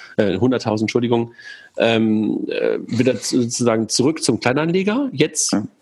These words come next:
Speaker 1: den ersten richtig auf der, auf der Plattform drauf, aber, und das ist, glaube ich, gerade das, was vor allen Dingen im Raum steht, in Deutschland beworben,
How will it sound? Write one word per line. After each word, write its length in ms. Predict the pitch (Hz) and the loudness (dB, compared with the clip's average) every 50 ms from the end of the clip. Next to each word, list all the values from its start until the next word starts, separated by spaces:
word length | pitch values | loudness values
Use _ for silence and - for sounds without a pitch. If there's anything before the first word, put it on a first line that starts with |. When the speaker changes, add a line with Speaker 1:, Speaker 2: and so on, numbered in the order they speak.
| _ - | _ 0
Speaker 1:
den 120 | 127 120 | 0 2
ersten 360 | 101 95 117 131 131 - 135 123 | 2 2 0 0 0 -2 -2 -2
richtig 340 | 120 131 - - 131 131 | -2 -2 -2 -2 -4 -2
auf 160 | - - 120 - | -2 -4 0 0
der, 340 | 127 110 110 110 104 - | 0 2 2 0 0 -2
auf 80 | - - | -2 0
der 100 | - 113 | -2 0
Plattform 420 | - - 117 - - 120 107 110 | 0 0 -2 0 0 0 0 0
drauf, 440 | 104 - 98 104 139 185 208 - - _ - - - - - | 0 0 0 2 0 -2 -4 -6 -14 _ -20 -20 -20 -18 -4
aber, 460 | - 110 120 131 151 170 180 190 185 | -2 0 0 2 2 2 0 0 0
und 140 | - 113 113 | -2 0 -2
das 100 | 131 135 | 0 -2
ist, 120 | 147 139 - | -2 -2 -2
glaube 160 | 135 123 127 | -2 -2 -2
ich, 80 | 123 | -2
gerade 180 | - - 117 120 | -2 -2 0 0
das, 280 | 113 113 - - - - | -2 -2 -4 -6 -2 -2
was 160 | 117 110 - | -2 -2 0
vor 100 | - 101 | 0 0
allen 80 | 110 | 0
Dingen 140 | 117 117 113 | 0 0 0
im 60 | 110 | 0
Raum 240 | 110 95 92 117 131 | 0 0 -2 -2 -2
steht, 340 | 131 - 143 139 135 - - _ _ _ _ _ _ _ | -2 0 -2 -2 -2 -4 -12 _ _ _ _ _ _ _
in 240 | - 139 143 127 - | 0 2 2 2 2
Deutschland 560 | 117 113 123 135 - - 151 135 131 131 131 | 0 0 0 -2 -2 -2 0 0 0 -2 -2
beworben, 720 | - 104 98 110 107 117 139 156 175 185 214 254 262 - | -2 -2 0 0 0 0 0 -2 -2 0 0 -2 -2 -4